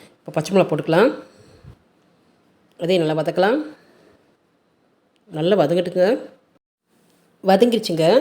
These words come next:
இப்போ அதே கடாயில உருளைக்கிழங்கு சேர்த்து வதக்கலாம். உருளைக்கிழங்கு நல்லா ஃப்ரை ஆகணுங்க.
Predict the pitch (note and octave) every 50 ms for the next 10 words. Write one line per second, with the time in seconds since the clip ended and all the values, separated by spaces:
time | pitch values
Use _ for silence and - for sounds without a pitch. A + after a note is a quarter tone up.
0 | - - G#3 - - G3+ F3 D#3+ F#3+ A3 A3+ A3 F#3 E3 D#3 D#3 G3+ - - -
1 | - - - _ _ _ _ _ - G#3+ A#3 D4 D4 C#4+ B3+ G3+ E3+ - D#3+ D3+
2 | - E3 D#3 D3+ D#3 D3 D#3+ E3 G#3+ C4 E4 - - - - - _ - - -
3 | - - - _ _ _ _ _ _ _ _ _ _ _ - G3+ G3+ C4+ C#4 C4
4 | - G3+ G#3 G#3+ F3+ D#3 D#3 E3 F#3 A3 A3 - G3+ G3 G3 F#3+ F3 E3 D#3 D3
5 | D3 D#3